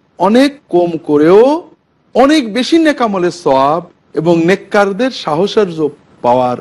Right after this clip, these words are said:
সুসংবাদ দিয়েছেন। আব্দুল্লাহ ইবনে মাসউদ রাদিয়াল্লাহু তাআলা আনহু বলছেন, বুখারী সংকলিত হাদিস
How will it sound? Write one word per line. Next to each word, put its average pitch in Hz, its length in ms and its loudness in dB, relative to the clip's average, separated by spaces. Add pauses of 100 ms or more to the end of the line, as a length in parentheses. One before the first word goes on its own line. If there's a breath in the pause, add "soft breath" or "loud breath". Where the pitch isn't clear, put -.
(160)
সুসংবাদ 202 520 0
দিয়েছেন। - 420 -20 (300)
আব্দুল্লাহ 185 320 2
ইবনে 175 100 0
মাসউদ 175 360 -4
রাদিয়াল্লাহু 135 460 0
তাআলা 123 240 -4
আনহু 127 160 -2
বলছেন, 123 360 -4 (320)
বুখারী 151 420 0
সংকলিত 123 480 -8
হাদিস 120 460 -4